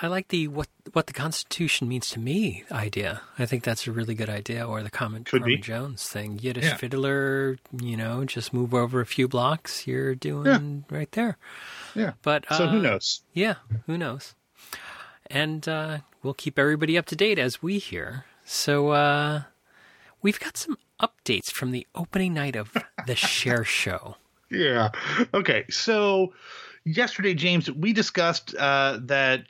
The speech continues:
Speaker 2: Sonny Bono in the show, Jared Spector, called out Kanye West for being on his phone during the show Monday night. Well, much to his credit, Kanye not only responded, but he apologized. He said in a, in a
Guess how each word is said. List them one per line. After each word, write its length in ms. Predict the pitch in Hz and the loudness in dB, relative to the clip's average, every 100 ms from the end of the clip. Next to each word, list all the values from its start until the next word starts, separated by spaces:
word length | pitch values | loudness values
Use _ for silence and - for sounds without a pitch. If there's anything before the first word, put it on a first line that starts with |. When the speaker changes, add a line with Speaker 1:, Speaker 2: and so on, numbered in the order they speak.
| - | -8
Speaker 2:
Sonny 340 | - 160 147 | 0 2 4
Bono 440 | 127 135 131 127 | 4 4 4 4
in 180 | - 131 | 4 4
the 80 | 123 | 4
show, 420 | 117 131 120 123 | 4 4 4 4
Jared 320 | 117 120 120 117 | 2 2 2 2
Spector, 460 | - 117 117 113 | 0 0 2 0
called 320 | - 143 147 | 0 0 2
out 300 | 143 127 127 | 2 2 0
Kanye 580 | - - 131 123 120 110 | -2 0 2 4 4 4
West 380 | 104 104 104 - - - - | 4 2 0 -6 -14 -16 -4
for 100 | 139 | 0
being 220 | 131 135 | 2 2
on 220 | 127 131 135 | 4 2 4
his 180 | 135 | 2
phone 380 | - 147 131 143 | 0 2 4 4
during 240 | 131 123 123 | 4 4 4
the 60 | |
show 200 | 113 131 | 2 2
Monday 300 | 123 123 123 | 4 4 4
night. 280 | 120 117 147 | 4 4 2
Well, 380 | 151 139 214 - _ _ _ - | 2 4 2 -2 _ _ _ -2
much 300 | 113 110 - | 0 2 0
to 120 | 147 | 2
his 180 | 202 220 | 2 0
credit, 500 | - 165 131 180 - _ - - - - - - - - | -2 2 2 0 -2 _ -20 -20 -20 -20 -18 -20 -20 -4
Kanye 500 | - 120 131 135 151 | 0 4 4 6 4
not 220 | 127 117 | 4 4
only 220 | 123 143 | 4 4
responded, 880 | 143 151 - - 254 320 190 123 147 - _ _ _ _ | 4 2 -2 0 2 4 4 2 0 -8 _ _ _ _
but 100 | 180 | -4
he 140 | 160 175 | 0 0
apologized. 920 | 170 - 226 220 135 127 - - - - - - - | 0 6 8 8 6 4 2 -2 -8 -16 -16 -14 -2
He 140 | - | 2
said 380 | - 180 170 156 | 2 4 4 4
in 160 | 143 147 | 2 2
a, 80 | 139 - | 0 -2
in 340 | - - 143 | -4 0 2
a 120 | 143 | 2